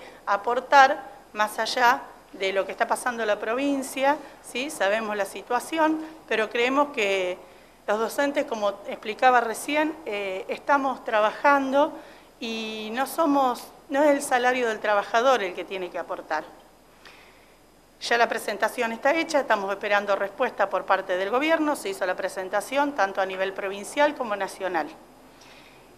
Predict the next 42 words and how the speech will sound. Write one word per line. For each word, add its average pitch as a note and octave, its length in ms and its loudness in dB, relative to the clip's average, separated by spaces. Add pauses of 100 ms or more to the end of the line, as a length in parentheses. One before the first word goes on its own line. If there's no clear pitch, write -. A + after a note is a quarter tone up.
(140)
Y B3+ 500 0
lo B3+ 140 4
que C#4 160 0
sí, G4+ 380 -2 (140)
eh, G#3+ 240 0
como A3 240 -4
proyecto A#3+ 580 0
desde G3 240 0
los F#3+ 100 2
gremios C4 440 0
también G#3+ 320 0
y G#3 80 -6
desde F#3+ 260 -2
la F#3+ 80 0
C G3+ 180 -8
T C4 200 0
A A#3 100 6
se C4+ 160 -2
apunta, C4+ 540 2 (320)
es D#4 180 4
a D#4 80 8
este C#4+ 240 0
proyecto D4 800 0
del A#3 180 -4
impuesto B3+ 380 -4
a - 20 0
las A3 180 -4
riquezas. G#3 600 -6 (760)
Que C#4+ 160 -2
cuando D4 240 6
hablamos G#4+ 300 2
de F4 80 4
impuesto D4+ 320 0
a - 20 6
las C4+ 160 2
riquezas C#4+ 580 2
no C4 160 2
hablamos G#3+ 520 4
ni G3+ 160 -6
de G3+ 160 -2
los G3 420 4
empresarios, D#4 1040 4